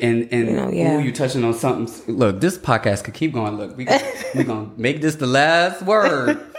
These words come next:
Speaker 2: <laughs>
Speaker 1: and then we gonna close. But what you're speaking about is so important because the people we keep close to us and around us, they matter.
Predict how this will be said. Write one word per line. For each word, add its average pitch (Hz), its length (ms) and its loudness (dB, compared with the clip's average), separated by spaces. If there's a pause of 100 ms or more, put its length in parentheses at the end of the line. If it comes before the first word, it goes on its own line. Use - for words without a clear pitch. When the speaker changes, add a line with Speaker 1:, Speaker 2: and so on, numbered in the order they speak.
(160)
Speaker 2:
<laughs> - 260 -20
Speaker 1:
and 127 140 -4
then 135 120 0
we 147 100 0
gonna 123 240 0
close. 120 520 0
But 120 400 0 (300)
what 131 240 -4
you're 190 140 2
speaking 143 480 0
about 107 280 0
is 107 100 -2
so 139 360 0
important - 600 -4 (540)
because 107 920 0 (200)
the 147 100 0
people 214 460 0
we 156 200 0
keep 165 260 -2
close 151 320 -2
to 151 120 -2
us 147 200 0
and 135 100 -2
around 113 440 0
us, 185 420 -6 (1300)
they 135 360 2
matter. 131 520 0